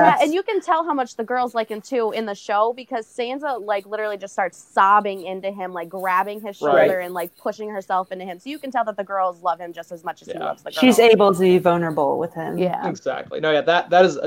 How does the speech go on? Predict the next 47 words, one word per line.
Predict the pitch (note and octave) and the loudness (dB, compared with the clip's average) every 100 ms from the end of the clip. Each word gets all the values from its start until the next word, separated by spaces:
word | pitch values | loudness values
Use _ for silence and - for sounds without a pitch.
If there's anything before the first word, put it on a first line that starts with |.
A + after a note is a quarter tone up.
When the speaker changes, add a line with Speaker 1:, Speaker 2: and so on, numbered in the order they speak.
| C3+ D3+ | -8 -6
Speaker 3:
a | D#3 D#3 | -6 -4
minor | D3+ E3 D#3+ | -2 0 0
character | - C#3 C3 B2+ | 0 -4 -4 -10
who | B2 | -12
deserves | A#2 A2 A#2+ A2+ | -12 -8 -10 -10
so | - - - B2 | -14 -10 -6 -4
much. | - - - - | -6 -14 -4 4
<laughs> | |
You | G#3+ | 6
know | A3+ C#4+ - - - | 6 4 0 -6 0
what | E3+ D3+ B3 | 2 4 4
I | |
mean? | B3+ | 2
Speaker 1:
Mm-hmm. | C4+ A#3+ A3+ A3 - - F#3+ | 0 -2 -6 -10 -14 -2 2
Speaker 2:
Yeah. | F#3 F3 | 4 4
Speaker 3:
Um, | E3+ D#3 D3 - - - - - - - | 2 -4 -6 -8 -8 -12 -16 -20 -16 -4
okay, | A3 - F#3+ D#3+ D3 C#3+ | -4 2 6 8 6 4
let's | E3 - | 2 0
see. | - - - - E3 D#3 D3 C#3+ C#3 C3+ | -14 -16 -14 -6 -2 0 2 0 0 0
Okay, | F#3 E3+ | 2 2
the | D#3+ G#3 | 6 6
other, | C4+ E3+ | 6 6
the | G3+ | 6
other | C#4+ | 6
thing | E4 C4 | 6 4
I | |
wanted | F#3+ F3 | 6 4
to | D3 | 2
bring | D3 D3+ | -2 -2
up. | D3 | -4
So | - B2 - - _ - | 2 4 2 -4 _ -8
another | E3+ A3+ D#4+ | 4 4 6
difference | G#3+ A3+ A3+ F#3 | 4 4 2 -4
between | F#3 | -6
the | E3 | 0
books | E3 D#3+ | 0 0
and | D#3 | -6
the | C#3+ | -10
show | - D3+ C#3 C3+ | -2 0 2 0
is | D3 B2 | -2 -8
just | A#2+ D3 - | -8 -6 -4
the | |
order | - C#3+ C#3+ C#3+ | -4 -2 0 -2
of | C3+ | 0
how | C#3 | -2
things | C3+ C3 B2 | 0 -6 -4
happen. | C#3+ B2+ - D3+ | -4 -2 -4 -6